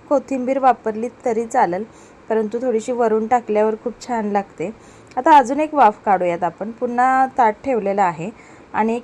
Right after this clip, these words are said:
तीन चार मिनिटानंतर पुन्हा झाकण काढायचं आणि परतून घ्यायचं. बघा, छान अशी थोडीशी आकसून घेतली ही भाजी आणि चवीला खूप, खूप, खूप सुंदर लागते. तर मस्त अशी फणसाची भाजी आपली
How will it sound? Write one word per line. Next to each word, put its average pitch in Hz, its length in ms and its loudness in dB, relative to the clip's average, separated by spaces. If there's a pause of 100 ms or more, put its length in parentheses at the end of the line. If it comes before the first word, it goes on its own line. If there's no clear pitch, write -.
तीन 233 180 -4
चार 240 180 2
मिनिटानंतर 233 600 -2
पुन्हा 220 420 0
झाकण 220 460 -6
काढायचं 240 640 0 (500)
आणि 220 420 -2 (100)
परतून 240 440 0
घ्यायचं. 202 360 -6
बघा, 165 220 -6 (220)
छान 247 300 2
अशी 233 440 -4
थोडीशी 226 640 -2 (400)
आकसून 269 480 -2
घेतली 285 320 -2
ही 226 240 2
भाजी 214 440 -4 (360)
आणि 220 160 -2
चवीला 240 540 2 (120)
खूप, 294 160 -2 (120)
खूप, 285 160 -2 (140)
खूप 302 160 -4
सुंदर 233 400 -2
लागते. 202 460 -2
तर 214 80 -6
मस्त 233 340 -4
अशी 277 240 -2
फणसाची 233 520 -4
भाजी 233 300 -2
आपली 220 260 -2